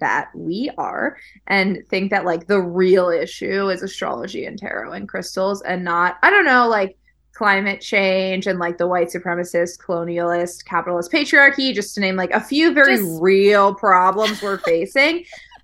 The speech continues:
Speaker 1: maybe you're the one lacking a materialist understanding, but I digress. That's just me, maybe. Maybe
Speaker 2: Mm.
Speaker 1: this is me problem.
Speaker 2: Second,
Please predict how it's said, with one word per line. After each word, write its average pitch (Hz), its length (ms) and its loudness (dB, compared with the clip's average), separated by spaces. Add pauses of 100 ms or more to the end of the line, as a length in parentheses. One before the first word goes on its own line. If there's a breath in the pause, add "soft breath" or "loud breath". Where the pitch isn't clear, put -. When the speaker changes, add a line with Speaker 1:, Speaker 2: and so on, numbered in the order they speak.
Speaker 1:
maybe 494 200 6 (220)
you're 370 400 6
the 349 100 2
one 339 240 2
lacking 269 640 -2
a 202 480 0
materialist 196 800 2
understanding, 165 840 -6
but 202 280 4 (180)
I 294 80 6
digress. 262 460 4
That's 233 200 -2
just 262 200 -6
me, 208 200 -2
maybe. 185 500 -2
Maybe 226 300 4
Speaker 2:
Mm. 302 40 6
Speaker 1:
this 294 120 4
is 226 100 -12
me 220 200 -12
problem. 214 720 2
Speaker 2:
Second, 226 540 -4